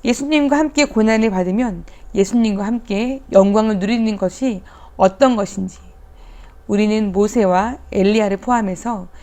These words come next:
예수님의 제자들의 삶을 통해서 조금은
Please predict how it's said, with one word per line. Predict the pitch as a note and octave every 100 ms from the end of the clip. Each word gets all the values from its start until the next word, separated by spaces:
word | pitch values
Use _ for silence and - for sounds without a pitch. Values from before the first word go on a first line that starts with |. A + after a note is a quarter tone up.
| - - - -
예수님의 | G#3+ A#3+ A#3+ A#3 A#3
제자들의 | G#3+ A#3+ A3 G3+ G3+
삶을 | G#3 E4 D4+
통해서 | C#4+ C4 A3 G3 G3 C4+ - - -
조금은 | G#3 F#3 G3 F#3 B3